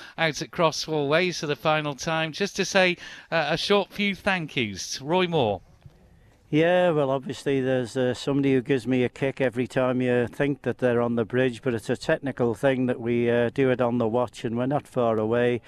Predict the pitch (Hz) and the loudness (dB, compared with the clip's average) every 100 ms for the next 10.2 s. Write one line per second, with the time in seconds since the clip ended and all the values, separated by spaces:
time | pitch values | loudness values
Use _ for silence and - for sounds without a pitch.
0 | - - - 127 123 131 131 143 175 139 | -16 -20 -8 0 2 2 2 2 0 0
1 | 139 117 131 131 131 113 160 180 143 120 | 0 0 2 2 2 0 2 2 0 -2
2 | 135 127 165 170 190 127 120 113 107 120 | 0 0 0 -2 0 0 0 0 2 2
3 | 117 - 123 127 127 113 110 110 143 160 | 2 0 0 0 0 0 2 2 2 0
4 | 131 131 117 127 143 143 127 123 127 123 | -2 -2 -2 0 0 0 2 2 2 2
5 | 117 - 127 117 - 151 - 120 117 117 | 0 0 2 0 -2 -4 0 0 0 -2
6 | - 117 113 101 - - - 127 113 - | -2 0 0 -4 -10 -16 -2 -2 0 0
7 | 123 127 - - - _ 120 104 - 131 | 0 0 -4 -20 -20 _ -10 -4 0 0
8 | 120 117 117 123 127 113 123 127 120 123 | 2 -2 2 2 2 0 0 0 0 -2
9 | 120 104 131 117 113 - 127 117 127 131 | -2 -2 -4 -4 -6 0 0 2 0 2
10 | 135 120 | 0 -2